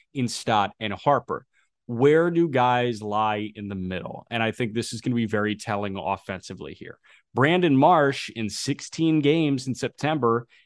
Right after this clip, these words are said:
hitting three oh eight. Alec Boehm O P S-ing seven fifty in September to this point. Now you look at Milwaukee, you look at top end talent in September,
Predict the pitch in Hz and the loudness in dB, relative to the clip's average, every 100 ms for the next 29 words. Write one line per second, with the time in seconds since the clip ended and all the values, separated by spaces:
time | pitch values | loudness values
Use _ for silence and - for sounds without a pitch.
0 | _ - 107 143 135 107 131 143 143 139 | _ -6 -4 -4 -6 -4 0 2 4 4
1 | 101 - _ - 113 151 139 - 139 160 | 2 -4 _ -2 0 0 -2 -2 0 2
2 | 175 - 143 143 143 135 - 131 - 131 | 0 0 -2 0 -2 -2 -6 -8 -4 -2
3 | 135 135 - 139 - 104 - _ _ 139 | -2 -4 -2 -4 -4 -12 -12 _ _ 0
4 | 117 - 117 - 117 104 95 92 - - | 0 2 -2 -2 -4 -4 -8 -12 -14 -18
5 | 87 - _ _ _ - 131 156 180 190 | -18 -20 _ _ _ 0 2 4 4 4
6 | 156 143 143 131 - 135 131 127 151 127 | 4 2 0 -2 -2 -2 0 2 2 0
7 | 98 82 107 117 - - 127 - 165 165 | -10 -10 -10 -10 -10 0 0 2 -2 0
8 | 165 151 156 156 143 160 - 156 151 160 | 0 0 -2 -6 -10 -12 -6 -4 0 -2
9 | 165 | -4